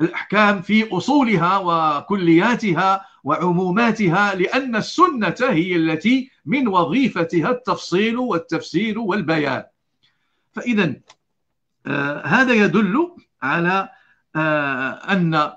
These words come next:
القرآن الكريم من حيث مضمونه ومن حيث محتوياته ومن حيث ما دل عليه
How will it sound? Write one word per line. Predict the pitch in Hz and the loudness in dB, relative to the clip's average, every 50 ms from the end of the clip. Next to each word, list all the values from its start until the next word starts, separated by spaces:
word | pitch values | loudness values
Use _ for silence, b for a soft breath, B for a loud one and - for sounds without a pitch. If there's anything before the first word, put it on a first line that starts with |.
| - _ _ _ _ _ - | -18 _ _ _ _ _ -12
القرآن | 143 135 - - 143 135 - - 220 240 220 | -10 -10 -6 -6 -6 -6 -2 -2 0 0 0
الكريم | 185 175 - 175 175 165 165 170 160 147 | 0 0 2 2 4 4 4 4 2 0
من | 143 143 151 180 185 175 | -2 -6 -4 -4 -2 -2
حيث | - - 277 302 269 - - 214 202 - - - _ _ _ _ _ _ - | 0 2 2 4 4 4 4 4 4 2 0 -10 _ _ _ _ _ _ -10
مضمونه | 190 190 220 151 240 294 285 254 214 202 180 139 | -10 -6 -2 0 0 2 4 4 6 6 4 4
ومن | 160 196 196 190 180 160 160 165 | 4 2 0 0 -2 -2 -4 -6
حيث | - - 269 262 - 202 | -6 -2 -2 -2 -2 -2
محتوياته | 185 165 - - - 160 143 135 135 139 160 190 208 202 - 208 | -4 -6 -8 -8 -6 -4 -4 -2 -2 -2 -2 -2 -2 -2 -2 -2
ومن | 165 151 196 190 185 170 165 175 160 | -2 0 0 0 -2 -2 -4 -6 -6
حيث | 185 220 208 - 196 | -4 -6 -4 -4 -2
ما | 180 175 175 170 | -2 -2 -2 -2
دل | 156 226 294 294 262 240 | 2 2 2 2 4 2
عليه | 208 185 190 190 196 165 139 175 139 - | 2 2 2 2 2 2 2 0 -4 -6